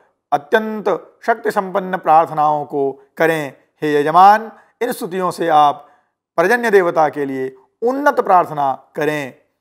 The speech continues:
हविषा स्तुतिं कुरु तथा सर्वथा सेवां कुरु।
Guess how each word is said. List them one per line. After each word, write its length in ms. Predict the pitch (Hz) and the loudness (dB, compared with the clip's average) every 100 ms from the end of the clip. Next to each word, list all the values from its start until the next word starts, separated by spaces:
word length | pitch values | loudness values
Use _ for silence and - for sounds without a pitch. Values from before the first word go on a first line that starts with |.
| _ _ - | _ _ -6
हविषा 520 | 160 175 170 160 147 | -4 0 4 6 4
स्तुतिं 440 | - - 214 233 | -2 -10 -8 -8
कुरु 360 | 202 180 160 135 _ _ - | -2 -2 0 -6 _ _ -10
तथा 580 | 156 156 139 131 - _ - | -2 2 2 0 -8 _ -4
सर्वथा 720 | 190 180 - 151 135 127 _ | -2 0 0 2 2 -2 _
सेवां 580 | - 156 196 202 160 151 | -6 -2 2 4 2 -2
कुरु। 380 | 147 139 131 127 | -12 -10 -10 -12